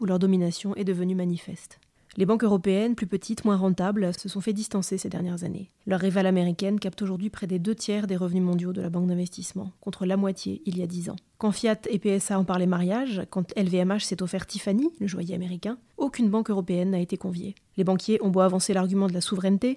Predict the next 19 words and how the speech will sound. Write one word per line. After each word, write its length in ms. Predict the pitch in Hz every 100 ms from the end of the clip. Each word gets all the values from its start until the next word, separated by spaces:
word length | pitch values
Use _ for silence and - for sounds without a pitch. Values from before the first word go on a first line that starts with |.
| - 196
les 60 |
grands 200 | 190 214
industriels 540 | 202 180 - 180 202 208
ne 80 |
se 100 | 185
sentent 240 | 196 208 -
plus 160 | -
contraints 340 | - 185 - 202
de 60 |
travailler 380 | 180 185 185 185
avec 180 | 180 175
ceux 180 | - 190
qui 140 | -
les 140 | 180 185
ont 40 |
historiquement 520 | 190 - 190 180 202
financés 460 | - 185 180 - 190
et 100 | 190
soutenus. 400 | - 170 180